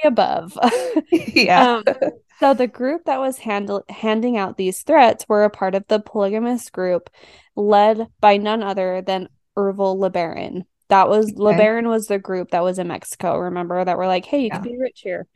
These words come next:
Speaker 2: Yeah. And he was a
Speaker 1: That
Speaker 2: phony.
Speaker 1: that group was trying to kill him or threaten him, okay?
Speaker 2: Threatened to destroy him.
Speaker 1: And his followers.
Speaker 2: <sighs>
Speaker 1: You're
Speaker 2: That's
Speaker 1: like,
Speaker 2: such a, like,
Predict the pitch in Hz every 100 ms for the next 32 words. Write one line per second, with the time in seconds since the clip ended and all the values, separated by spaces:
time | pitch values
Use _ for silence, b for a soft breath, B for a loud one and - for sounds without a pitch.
0 | b b b b 190 165 185 - _ _
1 | _ _ - 196 208 185 240 220 190 180
2 | 175 190 - _ _ _ - 196 330 226
3 | 208 190 175 - - _ _ - 208 202
4 | 196 180 170 170 - 190 165 - 151 196
5 | 165 180 _ 208 196 185 - _ _ _
6 | - 196 - 185 - 165 - _ - 190
7 | 170 175 - b b b b b 220 214
8 | 208 202 214 190 185 185 - - 202 180
9 | 175 180 - 180 208 208 _ - 214 208
10 | 214 190 - 160 - 175 175 - - -
11 | - - - _ _ _ _ - _ _
12 | - 233 277 302 330 - 359 349 254 262
13 | -